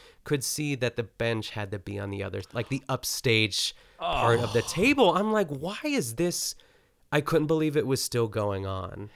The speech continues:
Speaker 2: Yeah, and so for anyone who has not suffered through this movie or fell asleep through it, like I did the first time, it, it's the most obvious thing where they're staging this, this dinner sequence with, you know, uh, Fred and Ethel coming over to Lucy and Ricky's.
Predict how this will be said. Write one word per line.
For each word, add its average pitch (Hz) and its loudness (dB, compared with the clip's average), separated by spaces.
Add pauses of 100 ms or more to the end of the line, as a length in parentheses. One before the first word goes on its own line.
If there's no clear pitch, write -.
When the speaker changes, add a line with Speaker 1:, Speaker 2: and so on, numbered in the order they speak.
(160)
Speaker 2:
Yeah, 104 2
and 104 -4
so 135 2
for 143 -2
anyone 143 4
who 110 4
has 98 2
not 95 2 (180)
suffered 87 -6
through 92 -4
this 87 -6
movie 85 -4
or 82 -4 (260)
fell 87 -4
asleep 82 -8
through 82 -8
it, 76 -10
like 85 -6
I 113 4
did 98 -2
the 87 -6
first - -4
time, 90 0 (340)
it, 143 0
it's - 0
the 196 2
most 185 4
obvious 156 2
thing 123 0
where 98 2
they're 101 0
staging 110 -4
this, 98 -4 (140)
this 87 -2
dinner 107 0
sequence 87 -8
with, 85 -8 (500)
you 95 -8
know, 78 -12
uh, 80 -8 (140)
Fred 101 -2
and 98 -4
Ethel 90 -6
coming 92 -2
over 87 -6
to 90 -4 (160)
Lucy 101 -6
and 90 -2
Ricky's. 85 -8